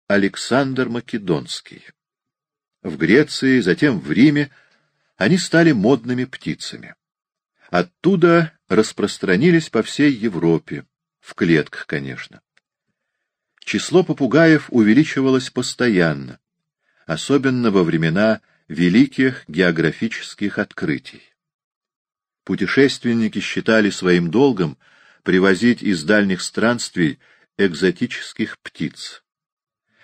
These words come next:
Особенно много попугаев приехало в Европу после открытия Колумбом Америки. Поэтому попугаев изучили достаточно хорошо,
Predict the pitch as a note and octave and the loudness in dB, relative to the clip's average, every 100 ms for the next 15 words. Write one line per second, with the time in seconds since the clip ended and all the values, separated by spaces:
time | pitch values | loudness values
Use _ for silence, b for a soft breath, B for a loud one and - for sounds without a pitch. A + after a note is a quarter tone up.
0 | b F2+ F2 F3+ E3 D3 C3 A#2+ C#3 E3 | b -6 0 4 4 4 2 2 2 2
1 | B2 G#2 F#2 E2+ G2+ C3 B2 - - F2+ | 2 0 -4 -2 2 4 2 0 -2 0
2 | E2+ A2 - F#2+ E2+ D2+ D2+ F2 F3 F3 | 2 2 0 0 0 0 -2 2 0 -2
3 | C#3+ C#3 C3 B2 A2+ - A2 C3+ - A#2+ | -6 -4 -4 -2 -2 -2 -2 -2 0 -2
4 | A2 - F2 G2+ A#2+ G#2+ A2 A2 _ _ | 0 -2 0 0 -2 -2 -2 -4 _ _
5 | _ - F#2 D#2+ C2 C2 - - - _ | _ -8 -4 -4 -6 -10 -18 -20 -20 _
6 | _ _ _ _ _ _ _ _ _ _ | _ _ _ _ _ _ _ _ _ _
7 | F2 E2+ E3+ F3+ E3+ E3 - - - G#2+ | 0 2 2 2 0 0 -4 -10 -2 2
8 | D#3 D#3 _ b b b b F2+ F2 - | 2 0 _ b b b b -2 -2 0
9 | C#3 D#3+ D3+ D3 - G#2 G#2+ A2+ - - | 2 4 4 0 -2 -6 -4 -8 -10 -6
10 | C#3 C#3+ - - C#2+ | -4 -4 -6 -4 -4